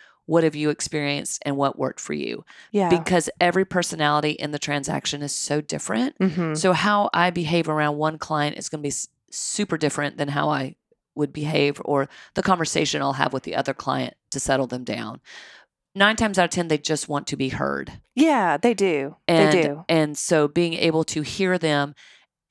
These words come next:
Speaker 1: and then play that tape back to them to make sure that you're understanding where they're coming from. And it doesn't hurt either to pull back the skin of the onion to say, "Hey, I understand how stressed you are.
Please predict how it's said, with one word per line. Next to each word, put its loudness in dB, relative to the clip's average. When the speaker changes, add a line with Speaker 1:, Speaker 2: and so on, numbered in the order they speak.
Speaker 1:
and 2
then 0
play 4
that 2
tape 0
back 2
to -4
them 0
to -10
make 0
sure 0
that -2
you're 0
understanding -4
where -2
they're 0
coming -6
from. -4
And 4
it 2
doesn't 2
hurt 0
either 2
to 2
pull 4
back 4
the -6
skin -4
of -2
the 0
onion 2
to -8
say, 0
"Hey, 0
I 0
understand -4
how -8
stressed -2
you 0
are. 2